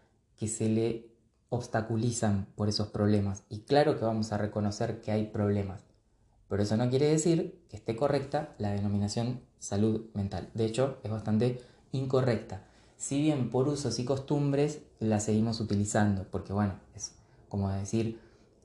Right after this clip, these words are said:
eh, la palabra mente, la vamos a seguir usando y es absurdo querer dejar de usarla. Pero sepamos lo que estamos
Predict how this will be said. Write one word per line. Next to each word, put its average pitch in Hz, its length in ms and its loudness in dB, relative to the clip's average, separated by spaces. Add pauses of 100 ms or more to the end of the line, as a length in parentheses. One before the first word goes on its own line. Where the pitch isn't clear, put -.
(140)
eh, 101 380 -6
la 104 140 -6
palabra 107 360 2
mente, 110 400 2
la 98 100 -4
vamos 110 220 0
a 107 60 -6
seguir 110 300 2
usando 113 440 2
y 117 100 -2
es 120 120 0
absurdo 127 560 2
querer 104 260 2
dejar 101 280 0
de 98 80 0
usarla. 101 480 -2 (520)
Pero 110 320 4
sepamos 110 460 0
lo 131 120 2
que 120 40 -2
estamos 120 480 -4